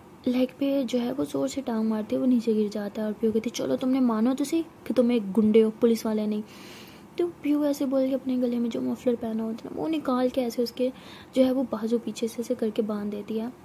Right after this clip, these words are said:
और भावना कहती है, "अपना रुमाल दो।" भावना कहती, "क्या?"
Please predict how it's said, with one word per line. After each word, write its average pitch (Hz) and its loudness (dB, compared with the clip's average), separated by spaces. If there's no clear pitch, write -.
और 330 0
भावना 269 0
कहती 277 0
है, 269 2
"अपना 294 -2
रुमाल 233 0
दो।" 220 0
भावना 226 2
कहती, 233 -8
"क्या?" 254 -6